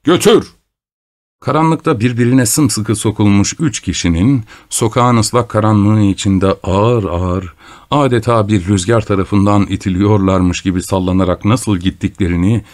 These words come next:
bir galerinin saçağını tutmakta olan dökme bir sütuna yaslanmış olduğum halde gördüm. Kalan bir bekçi diz çökerek bir kibrit çaktı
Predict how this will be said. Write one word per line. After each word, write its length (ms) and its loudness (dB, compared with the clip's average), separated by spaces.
bir 200 -2
galerinin 480 4
saçağını 520 0
tutmakta 460 -2
olan 400 2
dökme 360 0
bir 100 0
sütuna 440 -2
yaslanmış 580 0
olduğum 460 0
halde 540 -2
gördüm. 360 -6
Kalan 360 0
bir 180 0
bekçi 440 -4
diz 200 0
çökerek 500 -2
bir 120 0
kibrit 480 -4
çaktı 540 -4